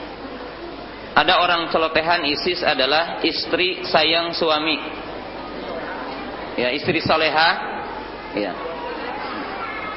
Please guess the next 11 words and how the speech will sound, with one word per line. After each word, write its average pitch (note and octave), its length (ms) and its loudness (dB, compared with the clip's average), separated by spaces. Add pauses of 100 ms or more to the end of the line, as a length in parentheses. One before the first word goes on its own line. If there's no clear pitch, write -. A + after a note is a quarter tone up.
(960)
Jamaah G#3+ 320 8
yang G#3+ 160 6
dirahmati G3+ 480 6
Allah F#3 240 4
Ta'ala, F3 380 6 (880)
yaitu C#3 180 2
mungkin, E3 340 2 (1600)
eh, C3+ 200 4
bahasa C#3+ 480 2
celotehan C#3+ 540 4 (1300)
yang D#3+ 280 4